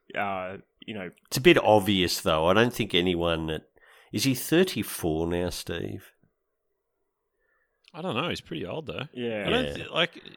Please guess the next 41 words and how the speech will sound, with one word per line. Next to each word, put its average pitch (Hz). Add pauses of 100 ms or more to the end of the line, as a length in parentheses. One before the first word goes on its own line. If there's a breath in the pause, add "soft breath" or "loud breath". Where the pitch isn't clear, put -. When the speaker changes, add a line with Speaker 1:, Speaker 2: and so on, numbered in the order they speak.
(320)
Speaker 3:
I 147
don't 190
think 185
you're -
tricking -
anyone. 85
Like, 120
it 131
has 151
to, 185
Speaker 1:
Hmm. 143
Speaker 3:
someone 104
knows 104
what 110
they're 90
getting 92
into. 104
Speaker 1:
Oh, 139
for -
sure. 107
Speaker 2:
No, 247
absolutely. 123
But 131
he 120
has 143
brand 104
names. 87
So 101
going 147
into 117
the 95
finals, 90
if, -
if -
they're, 156
Speaker 1:
Hmm. -
Speaker 2:
they're 156
short 117
a 101
mid 92
spot, -